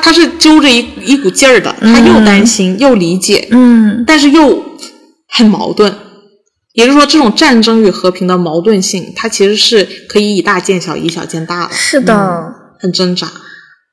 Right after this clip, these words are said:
Speaker 2: 嗯，但是在这种挣扎反而能更看得出男女主之间的惺惺相惜。
Speaker 1: 是。
Speaker 2: 他是，嗯，虽然是在非常压抑的环境下产生的感情，但是他不出于任何，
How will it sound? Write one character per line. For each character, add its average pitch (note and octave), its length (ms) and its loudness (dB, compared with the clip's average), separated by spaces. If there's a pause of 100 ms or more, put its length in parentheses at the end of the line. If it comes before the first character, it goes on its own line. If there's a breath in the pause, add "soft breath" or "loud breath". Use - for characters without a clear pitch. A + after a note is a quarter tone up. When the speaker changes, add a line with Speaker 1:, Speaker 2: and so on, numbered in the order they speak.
(160)
Speaker 2:
嗯， A#3 320 6
但 D#4 140 2
是 D4+ 100 -4
在 D4 120 2
这 D#4 120 4
种 A#3 200 4
挣 C4 220 4
扎 A3 180 2
反 A3 240 -6
而 F#3 180 -2
能 G3+ 200 0
更 C#4+ 260 2
看 D4 340 2
得 A3 120 2
出 B3 240 -2
男 G#3+ 240 4
女 A3+ 140 4
主 G#3+ 180 -4
之 G3 220 -4
间 G#3+ 200 0
的 G#3 100 0
惺 G#3+ 180 -2
惺 G#3+ 200 2
相 G3 280 -4
惜。 F#3 380 -2
Speaker 1:
是。 - 380 -4
Speaker 2:
他 D4+ 160 2
是， C4+ 420 2 (500 loud breath)
嗯， G3+ 420 4
虽 D#4+ 180 0
然 C#4 160 4
是 C#4+ 140 2
在 C4+ 180 4
非 C4 200 2
常 A3 420 2
压 A#3 260 4
抑 A#3+ 140 4
的 G3+ 100 2
环 F#3 240 -4
境 G#3+ 140 0
下 G#3 160 2
产 F#3 320 -4
生 G3+ 160 -2
的 G3 80 -2
感 F3 260 -4
情， E3 240 -6
但 G3+ 160 0
是 G#3+ 80 0
他 A3 160 -4
不 G3+ 220 -6
出 G#3 220 -2
于 - 20 4
任 A3+ 480 2
何， F#3 400 -4